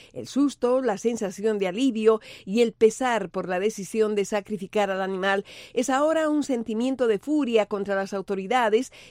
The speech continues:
y hasta con la familia del infante. En los comentarios, los críticos cuestionan la decisión del zoológico de matar al gorila de diecisiete años, que muchos se equiparan con un asesinato,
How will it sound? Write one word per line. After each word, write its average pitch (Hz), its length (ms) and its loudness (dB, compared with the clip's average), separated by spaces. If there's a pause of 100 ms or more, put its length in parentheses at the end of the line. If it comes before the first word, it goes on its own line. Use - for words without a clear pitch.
y 202 100 4
hasta 220 240 2
con 202 160 -2
la 190 80 -2
familia 190 400 0
del 175 140 2
infante. 170 640 -4 (320)
En 214 100 2
los 254 100 4
comentarios, 247 800 2
los 190 160 -4
críticos 214 600 -2
cuestionan 226 680 -2
la 190 140 -2
decisión 208 500 -2
del 190 140 -4
zoológico 196 760 -2 (280)
de 233 100 8
matar 254 320 0
al 277 120 0
gorila 233 420 2
de 214 100 4
diecisiete 247 1000 0
años, 175 480 0 (220)
que 294 160 0
muchos 294 520 0
se 254 120 -2
equiparan 233 680 -2
con 214 160 0
un 220 100 0
asesinato, 226 800 -2